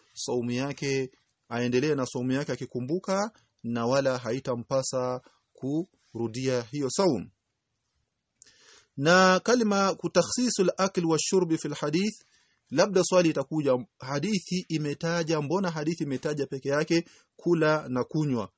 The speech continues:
na hii hadithi haijataja mengineyo? Hadithi sababu imesema, "Man akala au shariba," yule atakayekula au amekunywa. Kivipi wanasema haya mengine,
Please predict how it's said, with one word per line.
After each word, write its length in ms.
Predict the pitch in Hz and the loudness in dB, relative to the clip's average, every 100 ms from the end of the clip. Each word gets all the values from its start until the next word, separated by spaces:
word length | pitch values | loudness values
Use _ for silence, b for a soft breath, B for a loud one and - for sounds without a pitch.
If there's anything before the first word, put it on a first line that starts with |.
| _ _ - | _ _ -4
na 120 | 123 | 0
hii 100 | 131 | 0
hadithi 320 | 131 139 165 143 | 0 0 -2 -2
haijataja 680 | 127 117 147 135 139 139 135 | 0 0 -2 0 0 0 -2
mengineyo? 680 | 120 120 120 131 120 92 - _ _ _ _ _ _ _ _ _ - | -4 -2 0 2 2 0 -8 _ _ _ _ _ _ _ _ _ -6
Hadithi 280 | 120 147 156 | 0 0 2
sababu 260 | 143 156 | 4 4
imesema, 340 | 131 117 151 135 | 0 -2 -2 -2
"Man 180 | 127 127 | -4 -4
akala 400 | 180 160 135 123 | -6 -2 -2 -2
au 180 | 139 127 | -4 -4
shariba," 560 | 156 147 131 131 131 - b - | -2 -2 0 -2 -2 -6 b -8
yule 180 | 143 135 | 0 0
atakayekula 580 | 127 123 120 - 143 | 0 -2 -4 -2 0
au 140 | 131 120 | 2 2
amekunywa. 520 | 113 104 131 120 101 - _ | 0 -4 -4 -4 -6 -12 _
Kivipi 560 | 143 123 175 - 156 147 | -4 -2 -4 -2 -2 0
wanasema 680 | 127 127 123 160 147 139 | 0 0 -2 -2 -2 -2
haya 280 | 131 143 131 | 0 0 2
mengine, 580 | 127 127 127 147 139 | 0 -2 -2 -2 -2